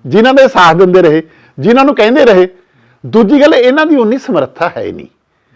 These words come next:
ਨਾਲ ਦੇ ਡੱਲੇਵਾਲ ਸਾਹਿਬ ਨੇ, ਠੀਕ ਆ, ਸਤਿਕਾਰਯੋਗ ਨੇ, ਉਹ ਆ। ਹੁਣ ਲੱਖਾਂ ਉੱਥੋਂ ਇਕੱਲੇ ਹੀ ਐਲਾਨ ਕਰੀ ਜਾਂਦਾ, ਪੋਕ ਲੇਨ ਮਸ਼ੀਨਾਂ ਲੈ ਆਓ ਜੀ, ਆਹ ਲੈ ਆਓ ਜੀ। ਮੈਂ ਕਹਿੰਦਾ, ਜੇ ਤੁਸੀਂ ਇਹ ਕੁਛ ਕਰਨਾ ਵੀ ਹੋਵੇ, ਐਲਾਨ ਥੋੜ੍ਹਾ ਕਰੀਂਦੇ ਹੁੰਦੇ।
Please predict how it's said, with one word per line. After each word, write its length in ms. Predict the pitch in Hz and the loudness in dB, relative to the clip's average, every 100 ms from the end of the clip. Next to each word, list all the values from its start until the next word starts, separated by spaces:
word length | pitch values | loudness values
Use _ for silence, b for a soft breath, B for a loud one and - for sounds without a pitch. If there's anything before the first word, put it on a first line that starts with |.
| _ | _
ਨਾਲ 220 | 147 180 180 | -2 -2 0
ਦੇ 80 | |
ਡੱਲੇਵਾਲ 500 | 160 156 165 185 180 | 0 2 2 4 2
ਸਾਹਿਬ 300 | 180 170 156 | 0 -2 -2
ਨੇ, 100 | 143 | -4
ਠੀਕ 260 | 233 202 190 | -6 -6 -4
ਆ, 60 | 208 | -4
ਸਤਿਕਾਰਯੋਗ 680 | - 170 175 165 156 165 | -8 -6 -2 -2 0 -2
ਨੇ, 280 | 156 156 226 - | -2 -4 -8 -6
ਉਹ 120 | 165 | -4
ਆ। 220 | 185 170 b b b b b | -2 -4 b b b b b
ਹੁਣ 200 | 285 311 | 0 2
ਲੱਖਾਂ 340 | 285 - - 320 | 2 -2 0 0
ਉੱਥੋਂ 180 | - 339 | 0 0
ਇਕੱਲੇ 280 | 311 294 | 0 2
ਹੀ 40 | 320 | 2
ਐਲਾਨ 260 | 311 285 | 2 2
ਕਰੀ 180 | 277 240 | 2 0
ਜਾਂਦਾ, 200 | 208 214 | 0 0
ਪੋਕ 360 | 214 277 262 240 | 0 2 2 4
ਲੇਨ 220 | 269 254 | 2 2
ਮਸ਼ੀਨਾਂ 400 | 247 247 233 233 | 0 0 0 2
ਲੈ 240 | 226 214 | 2 4
ਆਓ 80 | 208 | 4
ਜੀ, 180 | 185 185 b b b - | 2 -4 b b b -2
ਆਹ 220 | 247 302 | 2 4
ਲੈ 200 | 294 240 | 4 4
ਆਓ 140 | 226 208 | 4 4
ਜੀ। 180 | 190 180 b b - | 0 -6 b b -8
ਮੈਂ 260 | 160 208 | -4 -2
ਕਹਿੰਦਾ, 180 | 208 233 | -4 -4
ਜੇ 320 | 190 120 165 | -6 0 2
ਤੁਸੀਂ 280 | 185 185 - | 2 -2 -4
ਇਹ 60 | 220 | -4
ਕੁਛ 160 | 233 | -4
ਕਰਨਾ 320 | - 165 160 170 | -6 -4 -4 -4
ਵੀ 140 | 156 | -2
ਹੋਵੇ, 200 | 160 185 | 0 0
ਐਲਾਨ 300 | 180 165 165 | 0 0 -2
ਥੋੜ੍ਹਾ 200 | 160 226 | -2 -4
ਕਰੀਂਦੇ 280 | 269 262 240 | -4 -6 -8
ਹੁੰਦੇ। 260 | 226 208 | -8 -10